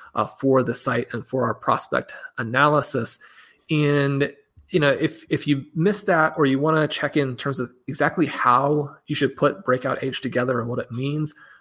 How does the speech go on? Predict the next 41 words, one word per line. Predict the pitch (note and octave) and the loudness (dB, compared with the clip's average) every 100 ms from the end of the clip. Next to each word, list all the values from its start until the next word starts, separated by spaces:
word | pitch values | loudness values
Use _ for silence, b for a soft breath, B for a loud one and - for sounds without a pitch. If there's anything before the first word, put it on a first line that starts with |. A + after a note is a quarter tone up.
| - | -2
again, | C3+ A2+ F#2+ | 0 0 0
Blair | C3 C3+ | 6 6
had | B2+ B2+ | 6 4
a | |
great | A#2+ A#2+ B2 | 4 2 2
article | A#2+ B2 B2 | 2 -2 -2
on | A#2+ | -6
that | A#2 - | -6 -4
last | B2 B2 - | -2 -2 -2
year | A2+ | -2
in | A2+ | -2
his | B2 - | -6 -4
Wrong | B2 A#2 | -4 -4
Read | A#2 A#2 A2 | -6 -6 -4
series. | - B2+ A#2+ A#2+ b b b b b - | -2 2 2 0 b b b b b -2
And | D3 C#3+ C#3+ C#3 - | 2 2 4 2 2
the | - | 4
thing | E3 C#4 | 6 8
that, | G#3+ F3 C#3+ | 8 6 6
that | D3+ | 4
was | C#3+ | 4
kind | E3 | 4
of | C3+ | 4
fun | - C3+ | 4 2
for | B2 B2 | 2 0
me | A#2+ G#2+ | 0 0
is | G#2 A#2+ | -2 -2
that | A#2+ | 0
it, | A#2 - | 0 0
it | A#2 | -4
basically | C3+ C3+ C#3 B2+ | -2 0 -2 -2
vindicated | A2+ B2 A#2+ - B2 A2+ G2+ B B | -2 -2 -2 0 0 0 -4 B B
the | - | -8
method | A#2+ B2+ A#2+ B2+ | -4 -4 -2 -2
that | A#2 - | -2 -2
we've | A#2+ | -4
been | A2+ A#2 | -4 0
using. | F#3 E3 B2+ A#2+ b b _ | 2 4 2 0 b b _
If | D#3+ | 2
it | D#3+ | 2
hadn't, | - D#3 F3+ | 4 2 2